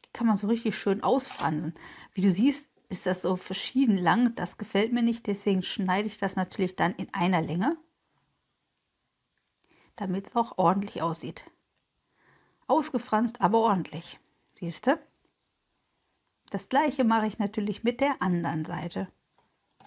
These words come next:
Jetzt nehme ich meinen Glitzerkarton in Braun und stanze mir einmal,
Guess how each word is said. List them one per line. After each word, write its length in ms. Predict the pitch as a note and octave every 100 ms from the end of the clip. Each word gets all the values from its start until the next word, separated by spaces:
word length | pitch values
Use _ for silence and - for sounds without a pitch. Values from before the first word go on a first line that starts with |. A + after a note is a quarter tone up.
| _ _ _ - - _ _ - - - _ G3+
Jetzt 220 | A3+ -
nehme 180 | A3 G#3+
ich 160 | -
meinen 320 | F#3+ F#3+ F#3
Glitzerkarton 880 | E3+ A#3+ B3+ A#3+ A3+ - G3+ G3+ F#3 A3
in 180 | F3
Braun 640 | F3 - E3 B3+ A3+ B3+ C4 - - -
und 240 | B3+ D4+
stanze 500 | D4+ - B3+ B3+ -
mir 340 | A3 G#3 A3 A3
einmal, 460 | F#3+ F#3+ F#3 F#3+